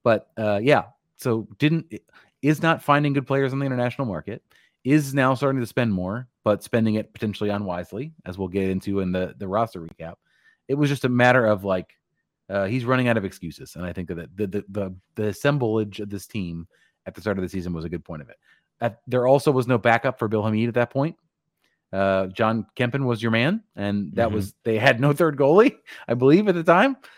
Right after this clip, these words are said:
Speaker 1: Uh, so that was another sort of the conversation when the season started. First game of the season, the victory. Hernan Losada opens the
Speaker 2: <laughs>
Speaker 1: twenty twenty-two season with a three nil win at Charlotte at home. By the way, you talked about it, Michael Estrada not being good enough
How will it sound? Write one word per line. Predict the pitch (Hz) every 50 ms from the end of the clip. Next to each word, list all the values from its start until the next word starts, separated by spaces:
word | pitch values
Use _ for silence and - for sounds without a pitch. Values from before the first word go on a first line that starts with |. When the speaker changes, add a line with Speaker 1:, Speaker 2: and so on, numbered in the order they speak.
| _ _ -
Speaker 1:
Uh, | 131 131 131 127 127 135 135 127
so | - 143 139 139 135
that | 120 127 123 135
was | 147 143 110 127
another | 127 131 127 131 123 113 113 110
sort | - 127 120
of | 104
the | 110 104
conversation | - - 117 107 101 101 101 95 - 107
when | 101 98 92
the | 92
season | - - 98 92 87 87
started. | - 92 87 80 71 71 71 - _ _ _ _ _ _ _ _ _ -
First | 185 196 196 196 -
game | 190 185 175
of | 175 165
the | -
season, | 180 170 143 139 117 95 82 73 _ _ _ _ _ _ _ _ _ _ _ _ _ _ _ _ _ _ _ _ _ _ _ -
the | 123
victory. | 147 208 214 - - 131 101 90 82 69 - _ _ _ _ _ _ _ _ _ _ -
Hernan | 117 123 135 139 139
Losada | 139 127 143 139 131
opens | 120 131 135 - 139 131 110 120 110 -
the | - 120
Speaker 2:
<laughs> |
Speaker 1:
twenty | - - 131 131 127 123
twenty-two | - - 127 123 117 - 127 120
season | 110 127 120 113 120
with | 117 110 107
a | 110 107 104 - _ - - _ _ _
three | - - 113 120 127
nil | 127 127 127 123 120
win | 117 120 117 107 92 85 - -
at | 104 104 101 95 -
Charlotte | - - 113 113 113 113 110
at | 107 90
home. | 90 113 120 127 143 139 _ - - - _ _ _
By | - 123 123
the | 123 127
way, | 123 123
you | 123 117
talked | - 120 117 -
about | 123 117 110
it, | 110 104
Michael | 117 113 - 110
Estrada | 101 - 117 110 107
not | 107 107 104 -
being | 110 107 101 92
good | 107 104
enough | 104 110 107 104 101 - -